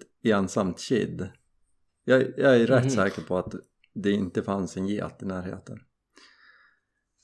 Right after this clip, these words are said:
Speaker 1: Så jag satt och tittade på det där länge och försökte leta efter geten och, ja, velade på. Men den såg ut att må bra. Och vem vet, det kanske fanns en get någonstans.
Speaker 2: Mm.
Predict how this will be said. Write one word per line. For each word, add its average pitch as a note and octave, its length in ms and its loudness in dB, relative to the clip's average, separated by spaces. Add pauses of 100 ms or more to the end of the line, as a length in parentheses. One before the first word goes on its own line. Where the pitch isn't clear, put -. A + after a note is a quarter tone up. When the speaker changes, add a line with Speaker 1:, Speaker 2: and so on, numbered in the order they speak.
(140)
Speaker 1:
Så - 140 -2
jag A2+ 80 4
satt A2+ 180 2
och G#2+ 80 -6
tittade A#2+ 360 4
på A2+ 60 4
det G#2+ 80 6
där A2+ 180 8
länge G#2 400 6
och G#2 80 2
försökte F#2+ 300 0
leta G2+ 520 4
efter G2 200 -6
geten G2 580 -2
och, F2 180 -4 (580)
ja, - 240 -2 (880)
velade G2+ 520 4
på. F2+ 440 -4
Men A#2+ 180 4
den C3+ 120 4
såg - 460 -4
ut F#2 220 0
att F2+ 40 -4
må F2 100 -2
bra. E2+ 400 -4 (220)
Och G2 220 -2
vem F#2 160 0
vet, F2+ 240 -2
det G2+ 80 -12
kanske F#2+ 320 -6
fanns F2+ 320 -6
en F2 100 -6
get E2+ 240 -8
någonstans. - 560 -16
Speaker 2:
Mm. G#2+ 200 -4